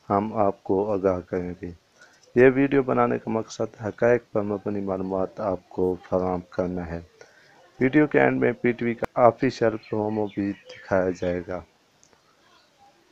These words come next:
ड्रामा सीरियल अवतार की कहानी तुर्कों के एक खाना बदोश कबीले की है, जिसे काई कबीले के नाम से जाना जाता है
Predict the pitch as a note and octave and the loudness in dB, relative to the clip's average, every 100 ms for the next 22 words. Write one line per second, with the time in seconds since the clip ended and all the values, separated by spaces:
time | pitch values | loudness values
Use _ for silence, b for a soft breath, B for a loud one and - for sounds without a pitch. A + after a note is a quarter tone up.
0 | _ G#2 G2+ G#2 G2 G#2+ G2+ G#2+ - G#2+ | _ 0 2 2 -2 -4 -4 -4 -6 -6
1 | - A#2+ A#2 A#2 A2+ A2+ A2+ A#2 A2+ - | 0 0 -2 -6 -4 -2 -2 -4 -8 -10
2 | - C3 - C#3+ C3 A#2 A#2 A2 - G#2+ | -4 -4 -2 -4 -2 0 2 0 0 -4
3 | G2+ G2 F#2+ A2+ A2 - G#2 F#2+ F#2+ G2 | -4 -2 -2 0 -2 -2 -6 -4 -4 -4
4 | - G#2+ F2 F2 _ b b b b G#2 | -6 -8 -8 -12 _ b b b b -4
5 | - G2 F#2+ - G2+ F#2+ F#2 G2 F2+ F#2 | 0 0 -2 -2 0 2 0 -4 -4 -4
6 | F#2+ - F#2 F2+ F2+ - F2+ F2+ F2 - | -6 -6 -6 -6 -8 -8 -6 -6 -8 -16
7 | F#2+ F2 F2 E2 E2+ - E2+ E2 | -12 -8 -8 -8 -10 -8 -8 -8